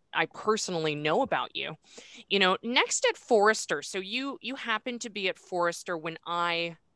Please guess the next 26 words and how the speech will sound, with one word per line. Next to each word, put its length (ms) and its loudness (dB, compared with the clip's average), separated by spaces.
met 460 -2
you. 380 -6
Um, 200 2
I 100 2
don't 280 4
remember 420 0
the 100 -12
specific 1080 -4
time 520 0
or 180 4
event 560 2
when 180 -2
you 120 2
and 80 2
I 80 4
met, 220 2
but 100 0
I 100 0
think 260 0
we 120 2
met 340 4
at 140 4
an 120 2
Executive 560 2
Women's 340 0
Forum 500 4